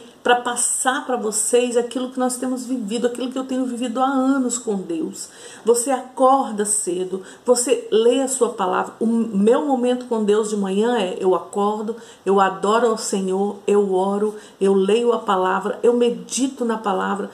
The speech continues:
eu fico um tempo ali com o Senhor esperando pra ver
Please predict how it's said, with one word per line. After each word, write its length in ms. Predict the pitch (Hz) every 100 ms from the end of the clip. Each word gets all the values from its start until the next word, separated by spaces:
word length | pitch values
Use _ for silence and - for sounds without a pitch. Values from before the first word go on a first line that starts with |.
| - -
eu 120 | 214
fico 320 | - 262 262
um 120 | 254 254
tempo 560 | - 269 285 269 247
ali 360 | 240 220 233 240
com 140 | 240
o 20 |
Senhor 360 | 226 220 214 226
esperando 720 | 226 - 240 226 262 294 262
pra 160 | 240 226
ver 340 | 208 240